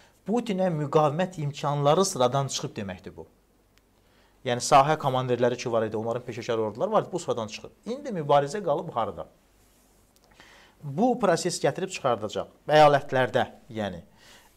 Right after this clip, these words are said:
mərkəzdən qaçmaya meyllər və bu mərkəzdən qaçma meyllərinin mərkəzə təsiri. Yəni, artıq Putin general polkovniklərlə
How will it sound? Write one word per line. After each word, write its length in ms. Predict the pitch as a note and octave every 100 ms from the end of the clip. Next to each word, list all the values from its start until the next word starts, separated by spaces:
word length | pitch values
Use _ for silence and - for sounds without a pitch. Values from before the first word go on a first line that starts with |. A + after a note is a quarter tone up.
| _
mərkəzdən 720 | C3 D3 D3+ C#3+ C#3 B2 C3
qaçmaya 400 | A#2+ A#2+ B2+ B2
meyllər 640 | B2 A2 G#2 F#2+ F2+ C3 - _ _ _ - _
və 100 | D#3+
bu 80 | E3 E3+
mərkəzdən 500 | E3+ E3 E3 F3+ E3+
qaçma 300 | D#3+ - G3
meyllərinin 840 | D#3 D3+ C#3+ C3 C3 C3+ C3+ F#3+ G#3 - -
mərkəzə 440 | C#3 C#3+ D3 D3+ F#3+
təsiri. 480 | - G#2 - F#2 D2+ - _ _ _ - _ -
Yəni, 420 | C3+ F#3+ G#3+ A2+ - -
artıq 480 | D3+ D#3 D3 A#3 - -
Putin 480 | A3 A3+ G#3+ G3+ F#3+
general 500 | C#3+ C#3 C3+ C#3 E3
polkovniklərlə 1000 | D3 C3 B2+ D3+ B2 A2 - G#2 G2+ G2+